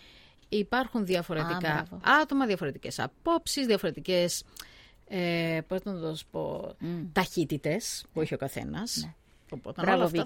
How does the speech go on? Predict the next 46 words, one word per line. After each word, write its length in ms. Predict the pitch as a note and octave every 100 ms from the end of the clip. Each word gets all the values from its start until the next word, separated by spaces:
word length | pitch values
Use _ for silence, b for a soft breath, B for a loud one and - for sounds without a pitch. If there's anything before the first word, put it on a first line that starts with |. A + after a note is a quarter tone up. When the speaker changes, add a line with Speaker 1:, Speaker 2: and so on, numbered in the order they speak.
| B3+
Speaker 2:
Βίκη 120 | E3
μου, 60 | E3+
Speaker 1:
πρέπει 160 | F3
να 60 | F3
Speaker 2:
ναι, 120 | F3
Speaker 1:
τα 60 | F3
Speaker 2:
έχεις 260 | - - -
απόλυτο 540 | F#3 - G3 A#3 G#3 E3
δίκιο 440 | D3+ E3 - E3
και 140 | E3+ G#3
πολλές 360 | G#3+ G3 G3+
φορές 320 | - G#3+ G#3+ G3
μπορεί 220 | G3+ G#3+
να 60 |
Speaker 1:
να 100 | A3
Speaker 2:
δουλεύουμε 320 | G#3 F#3 G3+ A#3+
Speaker 1:
δουλέψεις. 200 | C4 B3
Speaker 2:
σε 60 |
επίπεδο 300 | G3+ G3 F3+ F3
ομάδας, 320 | E3+ E3+ F3 - B B -
αλλά 100 | F#3+
ταυτόχρονα 540 | F#3 - F3+ A#3 A#3
να 120 | A#3+
δουλεύουμε 420 | G#3+ F#3 G3 A3+
και 100 | A3
σε 140 | A3+ G#3
επίπεδο 380 | F3+ G3 G#3+ A#3 C4+ - b b b b
του 160 | - F#3+
individual. 380 | A3 C4+ - D3+ - -
Speaker 1:
Ναι, 260 | F3 D#3+
ναι, 200 | D#3 B2 C3
Speaker 2:
Ναι. 160 | - A2
Speaker 1:
ναι, 120 | F2 E2
ναι. 100 | D#3 - - B B B B B
Speaker 2:
Οπότε, 400 | - E3 F3+ G3
αν, 360 | F#3+ F#3+ F#3+ F#3
α, 300 | F3+ F3 F3 B B B
τώρα, 280 | - A3 G3+ -
το 160 | G3+ F3+
group, 320 | A#3+ D#4+ F4+
εκεί 200 | C4+ B3+
που 100 | C4
έρχεται 320 | - D4 D4
το 220 | A3+ F3
group 340 | F3 B3 - -
coaching, 480 | F3 E3+ - G4